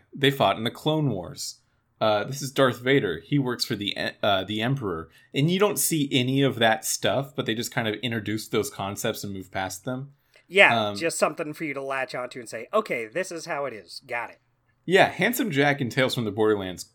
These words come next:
Speaker 1: could just be that. Like, um, the idea that this character always was only going to be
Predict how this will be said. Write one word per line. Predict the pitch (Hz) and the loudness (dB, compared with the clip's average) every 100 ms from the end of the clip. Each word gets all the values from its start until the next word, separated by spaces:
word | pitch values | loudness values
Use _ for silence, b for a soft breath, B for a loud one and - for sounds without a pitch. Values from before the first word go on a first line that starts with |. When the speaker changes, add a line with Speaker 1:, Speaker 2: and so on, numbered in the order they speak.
| _ | _
Speaker 1:
could | - 139 127 104 _ _ - | 0 2 2 -4 _ _ -20
just | - 139 117 - | 0 2 2 0
be | 107 | -4
that. | 85 90 80 - - | 0 -2 -2 -8 -4
Like, | 117 95 - _ _ _ _ - | -2 -2 -6 _ _ _ _ -2
um, | 104 92 90 85 - _ _ _ | 0 -2 -4 -10 -18 _ _ _
the | 135 131 | -6 4
idea | 127 113 127 127 | 4 4 2 2
that | 110 104 | 2 -2
this | 110 | -4
character | - 127 117 - 113 - | -2 2 2 0 -2 4
always | 147 143 131 110 104 92 - | 8 8 6 4 0 -4 -6
was | 135 110 | -2 0
only | 117 107 107 | 0 -2 -4
going | - 110 107 | -4 -4 -4
to | 104 | -6
be | 107 98 92 92 | -4 -2 -4 -6